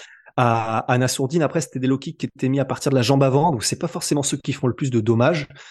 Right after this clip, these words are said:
de la part de Chris Curtis, donc peut-être que c'était juste rouge, mais peut-être pas trop endommagé. Quoi qu'il en soit, quand même, ça déséquilibrait Nassourdine. Mais ça a toujours été un petit peu ça, les alertes aussi avec Nas, c'est que, bah, comme il a un style très aérien, beaucoup de mouvements,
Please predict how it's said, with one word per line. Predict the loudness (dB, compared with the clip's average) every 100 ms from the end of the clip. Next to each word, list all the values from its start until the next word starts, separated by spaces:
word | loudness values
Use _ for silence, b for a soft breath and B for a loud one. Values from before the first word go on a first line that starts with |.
| B
de | -4
la | -2
part | 0 -2
de |
Chris | -2 -4
Curtis, | -6 -4 -2
donc | -2 -2
peut-être | -2
que | -2
c'était | -8 -2 -2
juste | -2 -8 -12
rouge, | -4 2 2 2
mais | -2 -4
peut-être | -6 -6 -6 -2
pas | -4 -4
trop | -6 -8 0 2
endommagé. | 4 4 2 2 0 B 0
Quoi | 0
qu'il | 2 0
en |
soit, | 0 0 0
quand |
même, | 0 2
ça | 2
déséquilibrait | 2 2 2 0 0
Nassourdine. | -2 -4 -4 -6 B B
Mais | 0
ça | 2 2
a |
toujours | 0 0 2
été | 0 -2 -6
un |
petit | -6 -8
peu | -4 0
ça, | 2 2
les | 2 2
alertes | 2 0 -4
aussi | -4 -2
avec | -2 -2 -2
Nas, | -2
c'est | -2 -6
que, | -8 -6
bah, | -6
comme | -2 -2
il |
a | -2
un |
style | -4 -8 -6
très | -2 -2 2
aérien, | 2 4 2 2
beaucoup | -2 -2
de |
mouvements, | -2 2 2